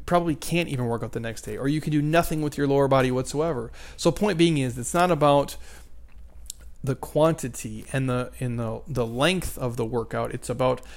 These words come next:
the quality of the workouts and how you feel multiple days. And so don't let a workout from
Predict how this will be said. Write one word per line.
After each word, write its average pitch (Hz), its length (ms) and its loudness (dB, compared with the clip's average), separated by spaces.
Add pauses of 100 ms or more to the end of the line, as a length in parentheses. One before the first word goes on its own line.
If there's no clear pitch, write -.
(200)
the - 100 -2
quality 147 540 6
of 127 80 0
the 120 100 -2
workouts - 640 -8 (380)
and 120 400 0 (100)
how 147 260 4
you 143 220 0
feel 143 720 0
multiple 131 400 0
days. 127 320 2
And 113 120 -8
so 127 180 -4
don't 151 340 0
let 170 240 0
a 139 40 0
workout 139 440 2
from 117 340 -6